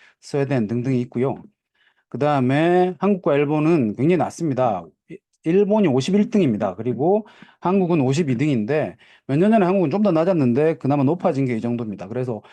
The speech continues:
오십일 등과 오십이 등이기 때문에 한국과 일본의 그 상대적인 일 인당 지디피 수준과 비교했을 때는 역시 행복도가 국제적으로 상대적으로 낮다라는 걸 확인을 할 수가 있습니다.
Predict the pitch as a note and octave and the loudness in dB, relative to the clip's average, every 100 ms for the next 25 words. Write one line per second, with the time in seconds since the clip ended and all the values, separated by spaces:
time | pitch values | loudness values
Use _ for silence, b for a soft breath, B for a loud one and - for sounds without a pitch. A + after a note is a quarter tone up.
0 | B B - C3+ F3 G#3 G#3+ A#3 A3 E3 | B B -4 -2 0 0 0 0 2 2
1 | B2 D#3 C3 A#2+ D#3 D#3+ C3 A#2+ G#2+ A2 | 0 -2 -4 -2 -2 -2 -6 -6 -6 -4
2 | D#3 F#2+ b b b b F3+ G#3 F#3 - | -4 -6 b b b b -2 0 -2 -2
3 | C#3 C#3+ D#3+ E3 E3+ F#3 A3 A#3+ _ _ | 0 0 0 0 0 2 0 -2 _ _
4 | _ C3+ F3 F#3+ G3+ A#3 E3 B2+ C3+ C#3 | _ -8 -2 0 2 2 2 0 0 2
5 | F#3 D#3+ B2 C#3+ F3 F#3 D3+ - - - | 0 0 -2 -4 -4 -6 -8 -12 -12 -2
6 | G3+ F#3 G#2+ A2+ C3+ C#3 - A#2 D3+ B2 | 0 0 -2 -2 -2 -2 -6 -4 -2 -4
7 | F2+ B B - C3+ D3+ C#3+ E3 F3+ C#3+ | -8 B B -10 -8 -4 -4 -4 -4 -4
8 | A#2+ C#3+ C#3 C3 E3 D3+ A#2 G#2 C#3 A2 | 0 -2 -4 -4 -2 0 -4 -4 -4 -6
9 | E2 _ C#3 D#3 C3+ A#2 - A#2+ F#2 F2 | -10 _ -4 -2 -2 -2 -2 -2 -4 -10
10 | G#2+ A2+ G#2+ A2 B2+ A#2 A#2+ - D#3 - | -10 -10 -10 -10 -8 -8 -10 -12 -16 -14
11 | G2+ F2+ F2+ | -14 -14 -18